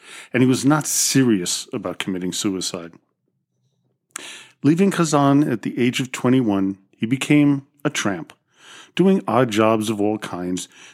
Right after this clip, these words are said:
during extensive wanderings through southern Russia. The suicide attempt would lead to Maxim's stroll through Russia for the following five years.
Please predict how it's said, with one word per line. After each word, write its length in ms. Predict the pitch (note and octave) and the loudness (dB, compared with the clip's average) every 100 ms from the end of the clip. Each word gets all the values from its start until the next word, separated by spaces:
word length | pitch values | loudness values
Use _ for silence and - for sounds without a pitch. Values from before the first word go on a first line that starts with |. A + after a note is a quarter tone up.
| _ - | _ 0
during 260 | C3 C3 | 2 4
extensive 760 | C3+ C#3 - C3+ C#3+ C#3+ D3+ B2 | 2 -2 -4 2 2 4 0 2
wanderings 640 | G#2+ A2+ G#2+ A2 A2+ G#2+ | 2 2 2 2 2 0
through 120 | - G2 | -4 -2
southern 440 | - G#2 G#2 G#2 | 0 0 2 0
Russia. 380 | F#2 - F2+ E2+ _ _ _ _ _ _ _ _ _ - - - - | -2 -6 -10 -14 _ _ _ _ _ _ _ _ _ -20 -18 -18 -12
The 100 | - | -2
suicide 580 | E3 - C4+ A#3 - A#2+ | 0 4 2 2 2 2
attempt 420 | A2+ - B2 B2+ | 0 0 0 0
would 180 | A3+ A#2 | -2 -4
lead 340 | A#2 C3 D#3+ - | 0 0 0 0
to 100 | C3+ | 0
Maxim's 500 | B2+ B2+ - C#3 - | 2 0 2 0 0
stroll 380 | - - C#3 C#3+ | -4 2 2 2
through 180 | D3+ | 0
Russia 400 | B2 A#2 - A#2+ - - - - | 2 2 2 -4 -4 -20 -20 -6
for 100 | A2+ | -4
the 80 | |
following 500 | A2 - A2+ A#2+ A#2 | -2 0 2 4 4
five 420 | A#2 - G#2 G#2 F#2+ | 2 -2 -2 0 0
years. 420 | G2 F2+ - | -2 -2 -8